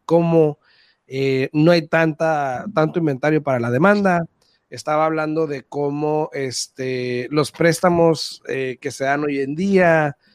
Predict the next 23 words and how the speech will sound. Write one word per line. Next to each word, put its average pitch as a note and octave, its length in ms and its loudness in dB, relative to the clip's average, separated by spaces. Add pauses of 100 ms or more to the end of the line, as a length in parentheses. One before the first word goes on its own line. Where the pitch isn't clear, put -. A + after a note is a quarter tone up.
(200)
eh, C#3 220 2
los C3+ 280 2
refis, D#3 440 4
los B2+ 160 -2
cash D3+ 240 0
out C#3+ 80 -2
refis D#3+ 300 0
que D3 100 -10
estábamos D3+ 360 -6
hablando C3+ 300 -4
ayer C#3+ 200 0
también. F3+ 680 2 (960)
Y F3 160 6
alguien D#4 280 0
me B3+ 140 -2
comentó D3 680 -10 (420)
y D#3 80 -10
me D#3 140 -4
dijo, D#3 600 2
"Bueno, A3 420 4
pero E3+ 240 6
es F3+ 220 4
que A3+ 360 2